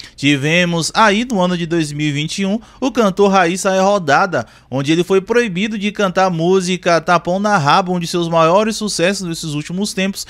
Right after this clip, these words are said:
em um programa muito grande da, da Globo. E aí Raíssa é Rodada, ele não quis mudar a letra da música e meio que ali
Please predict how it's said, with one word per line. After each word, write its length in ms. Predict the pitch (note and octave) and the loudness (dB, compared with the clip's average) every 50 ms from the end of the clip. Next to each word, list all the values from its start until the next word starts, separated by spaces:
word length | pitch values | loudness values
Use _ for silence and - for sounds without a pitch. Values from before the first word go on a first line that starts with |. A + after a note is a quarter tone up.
| - - - - | -16 -20 -12 -6
em 100 | - C3+ | 0 0
um 100 | D#3+ F3+ | 2 2
programa 520 | E3+ G#3 G#3+ G3 E3 E3 F#3 G3 G3 G3 F#3+ | 2 2 2 2 4 4 4 4 4 2 2
muito 560 | F3 D#3+ E3 F3 F#3 G3 G#3 A3 A3 A#3+ A3 | 2 2 2 4 4 4 4 2 2 0 -2
grande 360 | F3 E3+ E3+ F3 F3 E3+ F3 | 0 0 0 -2 -2 -4 -2
da, 460 | D#3+ E3+ E3+ E3 E3 D#3+ D#3+ D#3+ D#3 | 2 4 4 4 4 4 2 2 2
da 200 | D3+ D3 E3+ F#3+ | 2 2 2 2
Globo. 480 | G3 E3 D3+ D3+ F3 G3 F3+ C3+ A2+ - - - - - - | 2 2 2 4 6 4 4 2 0 -6 -8 -14 -20 -14 -6
E 160 | - G3 C4 | -2 0 2
aí 300 | C#4+ C4+ G#3+ F3+ F#3 G#3+ | 2 4 2 2 2 2
Raíssa 340 | G#3+ G3+ F#3+ F#3 G3 - G3+ | 2 4 2 2 0 0 0
é 60 | F#3+ | 2
Rodada, 460 | F3+ E3+ F3+ E3+ D3 D3+ D#3+ E3 D#3+ | 2 2 2 2 2 0 0 0 0
ele 120 | E3+ D#3+ D#3 | -2 -2 0
não 240 | D#3+ F3+ G3+ A#3+ B3 | 0 0 0 0 -2
quis 300 | - - F#3+ A#3 B3 A#3+ | -4 -6 -6 -6 -4 -4
mudar 260 | A3 G#3 F3+ F3+ F3+ | -4 -2 0 0 0
a 40 | E3 | 0
letra 280 | D#3 D#3+ - F3 D#3 | -2 -4 -4 -6 -4
da 140 | D3+ D#3 D3+ | -4 -2 -2
música 440 | C3+ B2+ C#3 D3+ D#3 D#3 D#3 - F3 | -2 -2 -2 -2 -2 -4 -6 -8 -6
e 40 | D#3+ | -4
meio 200 | D3+ D3+ D#3+ D#3+ | -2 -2 -2 -2
que 120 | - E3+ | 0 -2
ali 240 | D3+ C#3 C#3 D3 | 0 0 -2 -6